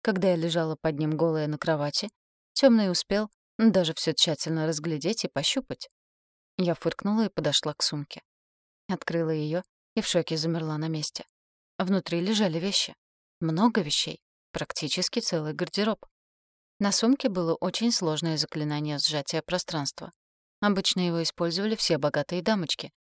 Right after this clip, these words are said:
когда направлялись в длительные путешествия. Все же уложить кучу довольно пышных платьев — это уже проблема. А попробуй запихнуть еще обувь, и поймешь, в чем заключается трагедия. А с замиранием сердца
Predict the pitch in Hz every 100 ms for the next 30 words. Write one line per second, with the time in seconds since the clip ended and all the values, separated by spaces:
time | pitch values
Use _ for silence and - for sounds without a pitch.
0 | _ - 226 190 170 151 160 147 175 196
1 | - 147 156 147 - 156 160 - 180 175
2 | 156 135 - 147 - _ _ _ _ _
3 | - 196 175 165 165 151 156 - 160 -
4 | 165 160 156 151 156 156 160 - - 156
5 | - 180 - _ _ _ 180 165 160 180
6 | - 233 202 143 143 - _ _ - 160
7 | 151 156 170 240 226 - 160 160 151 156
8 | 147 151 151 185 226 - _ _ _ 254
9 | 220 185 165 202 - - 160 - 165 147
10 | - 143 - 165 180 156 151 139 156 175
11 | _ _ _ _ _ _ _ _ _ 208
12 | 208 208 196 196 254 262 190 - 170 -
13 | - 196